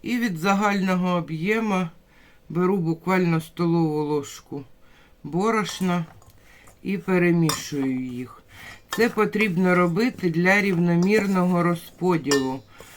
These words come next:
сухофруктів в тісті, щоб вони не злипалися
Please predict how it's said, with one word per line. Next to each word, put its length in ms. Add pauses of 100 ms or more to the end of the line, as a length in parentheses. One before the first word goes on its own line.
(420)
сухофруктів 1040 (180)
в 140
тісті, 580
щоб 260
вони 320
не 300
злипалися 1080